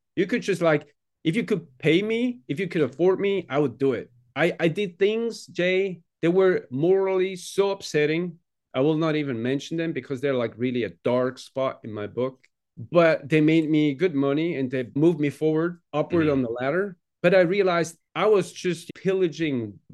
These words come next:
Speaker 1: villages. I was just
Speaker 2: Right.
Speaker 1: taking from the people because someone always has to pay for it.
Speaker 2: Yeah.
Speaker 1: And then I realized that in nature, the trees, the plants, everything is here to give. I realized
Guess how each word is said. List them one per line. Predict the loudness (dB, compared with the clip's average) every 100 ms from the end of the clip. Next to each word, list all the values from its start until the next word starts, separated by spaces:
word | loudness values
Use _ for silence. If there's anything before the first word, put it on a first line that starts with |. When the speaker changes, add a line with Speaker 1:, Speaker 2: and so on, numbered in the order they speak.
| -2
Speaker 1:
villages. | 0 2 -2 -8 -10
I | -6
was | -6 -6
just | -12 -16
Speaker 2:
Right. | -12
Speaker 1:
taking | -8 -8 -8 -6
from | -6 -6
the | -10
people | -10 -8 -6
because | -6 -6
someone | -4 -2 -2
always | 0 0 0 -2
has | -6 -6
to | -14
pay | -10 -6 -6
for | -8 -10
it. | -10 -14 _ _
Speaker 2:
Yeah. | -16 -12
Speaker 1:
And | -2
then | 0 2
I |
realized | 0 0 0 -2 -2
that | -4
in | -4 -4
nature, | -2 -2 -4 -8 -12 -14 _ _ _ _
the | -12
trees, | -8 -4 -2 -4 -6 -12 -20 _ -20
the |
plants, | -6 -4 -2 -4 -6 -16 _
everything | 0 2 0 2 2
is | 2
here | 0 0
to | -2
give. | -2 -4 -4 -8 _ _
I | -4 0
realized | 2 2 2 -4 -8 -14